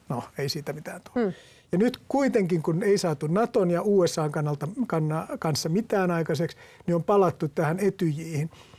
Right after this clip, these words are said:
Speaker 1: Ja tää voi olla niinku vaan tämmöistä sumutusta, jolla rakennetaan malli, jolla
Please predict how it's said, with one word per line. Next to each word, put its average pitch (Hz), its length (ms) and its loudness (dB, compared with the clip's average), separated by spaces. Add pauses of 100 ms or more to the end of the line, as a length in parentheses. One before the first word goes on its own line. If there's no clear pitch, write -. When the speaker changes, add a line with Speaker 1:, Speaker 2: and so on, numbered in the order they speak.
(160)
Speaker 1:
Ja 160 80 -4
tää 226 340 2
voi 262 240 4
olla 196 220 6
niinku 170 400 0
vaan 190 300 2
tämmöistä 170 340 0
sumutusta, 175 760 0 (440)
jolla 175 360 4 (340)
rakennetaan 170 1040 2 (100)
malli, 170 520 2 (360)
jolla 160 440 2